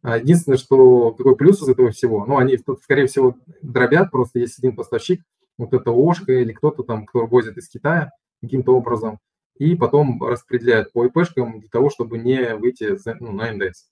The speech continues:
то есть чтобы оборот был меньше двухсот пятидесяти, или сколько там, двести восемьдесят миллионов за год. Ну, единственный плюс — это регион Москва, то есть у них, э, скорее всего, С Н там шесть процентов, а не как, а не один процент, как мы можем сделать. И она, оказывается, тоже руководитель одной организации.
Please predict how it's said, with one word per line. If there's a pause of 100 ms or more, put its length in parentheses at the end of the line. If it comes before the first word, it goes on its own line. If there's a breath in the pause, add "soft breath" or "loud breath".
(100)
то
есть
чтобы
оборот
был
меньше
двухсот (360)
пятидесяти,
или
сколько
там,
двести
восемьдесят
миллионов
за
год. (280)
Ну,
единственный
плюс —
это
регион
Москва,
то
есть
у
них,
э, (160)
скорее
всего,
С
Н
там
шесть
процентов, (260)
а
не
как, (320)
а
не
один
процент,
как
мы
можем
сделать. (1600)
И
она,
оказывается,
тоже
руководитель
одной
организации.